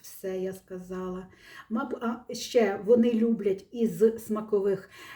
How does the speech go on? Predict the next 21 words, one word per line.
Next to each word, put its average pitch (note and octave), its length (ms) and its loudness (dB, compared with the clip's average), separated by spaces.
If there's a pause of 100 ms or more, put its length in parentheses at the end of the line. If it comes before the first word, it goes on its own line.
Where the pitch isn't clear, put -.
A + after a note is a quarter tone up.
(140)
е, F3+ 520 -6
таких - 380 -12
вподобань, A#3+ 880 4
вони G3+ 400 -2
люблять F#3+ 720 -4 (100)
кисле, A#3 600 -4 (120)
люблять F#3 560 -2 (420)
квашені, F#3 680 -4
мариновані F3 840 -4
огірки, E3+ 460 -8
корнішони, B3+ 960 -4 (300)
хоч - 400 2
і G#3+ 120 0
від F#3 200 -4
кислого E4 840 2
вони F#3 440 -4 (300)
теж G#3 400 -6
страждають. F3 1120 -8 (920)
Ну, F4 320 4
люблять G3+ 500 2
переїдати, G#3 1000 0